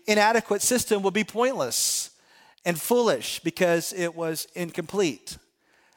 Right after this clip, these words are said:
Now that the superior sacrifice is on the scene, the former can be left behind. This is how the author has been arguing in the book of Hebrews.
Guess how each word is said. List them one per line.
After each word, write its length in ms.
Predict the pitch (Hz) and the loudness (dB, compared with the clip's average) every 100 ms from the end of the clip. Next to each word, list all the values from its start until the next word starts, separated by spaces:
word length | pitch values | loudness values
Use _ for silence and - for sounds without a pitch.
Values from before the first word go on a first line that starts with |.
| _ - | _ -6
Now 380 | 143 170 202 | 2 4 4
that 160 | 220 196 | 4 2
the 100 | 185 | 0
superior 600 | - 185 - 220 214 202 | 0 -4 2 4 4 2
sacrifice 720 | 190 214 196 190 - 185 180 | 2 0 0 -2 0 2 2
is 140 | 180 175 | 0 0
on 160 | 170 | 0
the 80 | 165 | 0
scene, 560 | - - 214 208 214 208 _ _ _ _ _ | -4 -2 -2 -2 -6 -10 _ _ _ _ _
the 60 | 180 | -8
former 540 | - - 196 180 180 | -6 0 2 2 0
can 220 | - 175 | -4 -6
be 120 | 156 147 | -2 0
left 360 | 147 139 - | 2 2 0
behind. 640 | 139 - 139 120 104 95 92 _ _ _ _ _ _ _ _ 135 | -6 -4 -6 -6 -10 -16 -20 _ _ _ _ _ _ _ _ -10
This 380 | 127 202 240 - | 0 2 2 0
is 140 | 226 - | 0 0
how 380 | 185 175 180 | 4 4 4
the 180 | 180 175 | 0 -4
author 500 | - 151 151 - 156 143 | 0 0 0 -2 -6 -4
has 320 | 156 147 147 | -2 -2 -2
been 220 | - 160 180 | -4 -4 -4
arguing 580 | 175 151 156 151 156 160 - - | 0 0 0 -2 -4 -4 -10 -6
in 280 | 185 170 165 | -4 -2 -4
the 80 | 156 | -6
book 360 | 165 165 - - | -2 -4 -4 -6
of 160 | 165 | -6
Hebrews. 760 | - 196 190 160 123 - - - | -4 -4 -4 -4 -6 -8 -10 -10